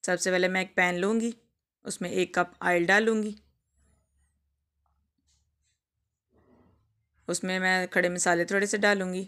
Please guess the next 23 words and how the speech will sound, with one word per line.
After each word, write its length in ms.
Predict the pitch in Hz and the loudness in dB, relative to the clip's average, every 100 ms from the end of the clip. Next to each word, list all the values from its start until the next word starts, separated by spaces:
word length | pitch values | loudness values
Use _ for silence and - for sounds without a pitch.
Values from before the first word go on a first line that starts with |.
| - - | -10 -8
दालचीनी 600 | 170 170 - 175 180 175 | -4 -4 -4 -4 -4 -4
है, 180 | 175 175 | -4 -2
लौंग 360 | 170 170 175 | -2 -2 -2
है, 80 | 175 | -2
काली 240 | 175 165 170 | 0 -2 -2
मिर्च 260 | 175 170 | -6 -2
और 80 | 180 | -2
ज़ीरा 260 | 170 170 170 | 0 -2 0
है, 180 | 190 202 _ _ 165 | -2 -8 _ _ -8
वो 120 | 170 | -6
शामिल 280 | 190 190 190 | -4 -4 -2
करूँगी। 420 | 196 190 185 190 - _ _ _ _ _ _ _ _ _ _ _ - | -2 -2 -4 -8 -12 _ _ _ _ _ _ _ _ _ _ _ -12
मिक्स 220 | 180 - | -10 -4
करूँगी 260 | 196 190 | -2 0
अच्छे 220 | 190 190 175 | -2 -2 -2
से, 240 | 190 196 - _ _ | -4 -6 -12 _ _
दो 240 | - 175 175 | -6 -2 -2
तीन 180 | 180 185 | -2 -4
सेकंड 360 | 190 180 170 165 | -4 -4 -4 -6
के 60 | |
लिए 120 | 175 175 | -4 -4
इसे 160 | 180 | -4
भूनूँगी। 500 | 175 180 170 165 202 | -6 -6 -6 -8 -8